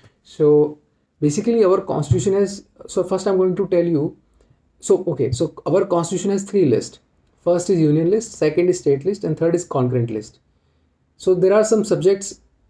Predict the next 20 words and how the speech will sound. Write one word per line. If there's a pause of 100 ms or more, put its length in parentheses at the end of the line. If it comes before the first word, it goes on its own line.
uh,
so
basically (100)
a
union
list (240)
has (380)
certain (360)
subjects
which
are
mentioned
in
this
list. (800)
And
these
are
the
subjects